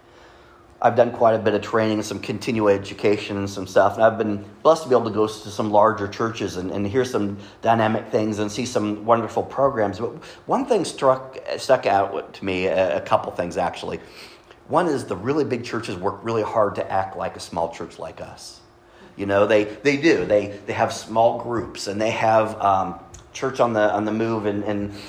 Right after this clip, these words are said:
they, they've got one, they call them sections. We're your little section 'cause it's an auditorium. It's not a sanctuary. That's your section. That's your small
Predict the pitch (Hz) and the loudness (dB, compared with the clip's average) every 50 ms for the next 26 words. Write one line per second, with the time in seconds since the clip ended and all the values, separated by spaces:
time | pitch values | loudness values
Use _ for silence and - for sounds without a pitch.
0 | - - - - 110 113 113 113 113 113 113 - - - - - 127 113 104 107 | -20 -18 -4 -2 0 0 2 2 2 0 0 0 -2 -10 -6 -2 0 0 2 2
1 | 110 107 107 110 107 - 120 110 98 95 - - 160 160 - - - 92 90 92 | 0 0 0 -2 0 2 0 0 0 0 -4 -4 -4 -4 -4 -8 -10 -10 -4 -2
2 | 110 117 120 120 123 131 127 - - 180 170 - - 107 101 - 110 123 - - | -2 -2 0 0 -2 -2 -2 -2 -2 -2 -4 -2 -6 -10 -10 -8 -10 -10 -10 -4
3 | 151 135 117 101 - 87 - 123 113 98 90 87 104 - - 135 143 113 - - | -2 0 0 0 -2 -4 -2 -2 -2 -2 -2 -4 -6 -6 -2 -2 -2 -2 -4 -6
4 | 120 113 113 - - - - - - - - - - - - - - - - - | -8 -10 -10 -12 -16 -16 -18 -18 -18 -20 -20 -20 -20 -20 -20 -20 -20 -20 -20 -20
5 | - - - - 127 - - - 120 - - 156 147 - - - 95 95 101 120 | -20 -6 2 2 2 2 2 -4 -6 0 2 2 2 2 0 -6 -6 -2 2 2
6 | 151 165 - 139 123 - - 135 131 131 | 2 2 0 -6 -8 -8 2 6 6 6